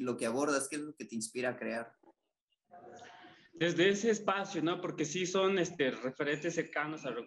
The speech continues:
Speaker 2: a lo que estoy, ¿no? A lo, a lo que vivo, ¿no? Eh, prácticamente sí se desarrolla de esta forma, ¿no? Desde las narrativas, imaginarios, desde el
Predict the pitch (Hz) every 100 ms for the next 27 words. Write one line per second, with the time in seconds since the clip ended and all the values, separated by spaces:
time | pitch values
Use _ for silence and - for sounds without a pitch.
0 | - 135 127 123 123 117 - 208 180 143
1 | 175 175 147 120 131 127 120 120 117 117
2 | 117 - 113 139 196 135 131 156 160 _
3 | _ _ _ _ - 139 139 139 139 139
4 | 139 139 170 190 214 214 202 202 202 208
5 | 220 - - _ - - 180 202 214 180
6 | 170 160 175 190 190 196 180 185 160 143
7 | 156 175 170 151 143 135 135 131 131 127
8 | - 185 160 175 208 180 143 139 139 139
9 | 147 156 143 127 117 120 113